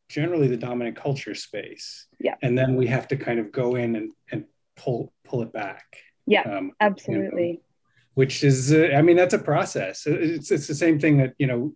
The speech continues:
Speaker 1: one of the things you asked about was the rhythm and the
Speaker 2: Mm-hmm.
Speaker 1: repetition in, in that piece. And that's definitely something I, I've, I've been writing essays now for, like, four years. I,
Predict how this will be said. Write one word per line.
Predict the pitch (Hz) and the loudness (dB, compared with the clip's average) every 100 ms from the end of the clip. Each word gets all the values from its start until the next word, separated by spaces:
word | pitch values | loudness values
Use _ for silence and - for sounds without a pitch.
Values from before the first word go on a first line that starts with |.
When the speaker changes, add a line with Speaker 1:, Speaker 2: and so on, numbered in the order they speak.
| _ | _
Speaker 1:
one | 156 | 2
of | 156 | 2
the | 143 | 4
things | 143 127 | 2 2
you | 147 | 4
asked | 143 139 | 4 2
about | 117 123 123 127 | -4 -4 -4 -6
was | 120 113 - - _ _ _ _ _ _ _ _ _ - | -8 -8 -10 -18 _ _ _ _ _ _ _ _ _ -4
the | 170 | 4
rhythm | 165 214 156 151 - - | 8 10 8 4 -6 -4
and | 156 131 | 0 2
the | |
Speaker 2:
Mm-hmm. | 127 | 2
Speaker 1:
repetition | 131 131 220 202 - 147 | 2 2 0 -2 -2 -4
in, | 120 120 | -4 -4
in | 151 120 | -4 -4
that | 117 - | -6 -10
piece. | - 120 104 - - - - _ _ _ _ _ - | -10 -8 -8 -8 -8 -10 -14 _ _ _ _ _ -6
And | 147 147 | 4 6
that's | 170 175 | 4 2
definitely | 202 196 220 196 156 | 2 2 2 2 2
something | 165 147 143 | 4 4 4
I, | 143 143 | 4 2
I've, | 127 _ 151 | -4 _ -6
I've | 127 117 _ | -6 -10 _
been | 165 170 | 0 2
writing | 156 147 143 | 4 4 4
essays | 143 135 | 2 -2
now | 127 127 | -2 -6
for, | - | -8
like, | 120 113 | -8 -10
four | - - 131 | -14 -6 -4
years. | 120 104 95 87 - | -2 -2 -6 -10 -16
I, | _ | _